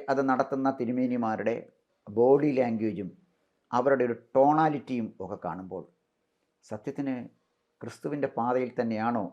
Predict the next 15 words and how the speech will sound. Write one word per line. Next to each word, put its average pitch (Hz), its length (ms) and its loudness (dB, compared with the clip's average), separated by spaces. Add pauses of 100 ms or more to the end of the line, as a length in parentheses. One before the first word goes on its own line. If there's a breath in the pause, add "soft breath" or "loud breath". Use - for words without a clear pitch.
(100)
ഇവർ 101 200 -6
ഉറച്ചു 101 260 -4
നിൽക്കുന്നത് 95 500 -6 (220)
എന്ന് 90 260 -8 (760)
ഒരു 127 140 0 (140)
അക്രൈസ്തവനായ 147 840 2
ഒരു 123 140 2
മനുഷ്യൻ 120 360 -6
ചിന്തിച്ചു 127 340 -8
പോയാൽ 110 380 -2
തെറ്റു 110 260 -8
പറയാൻ 95 300 0 (140)
കഴിയില്ല 101 420 -6 (300)
എന്നുള്ളതാണ് 92 440 -10
വാസ്തവം. - 380 -16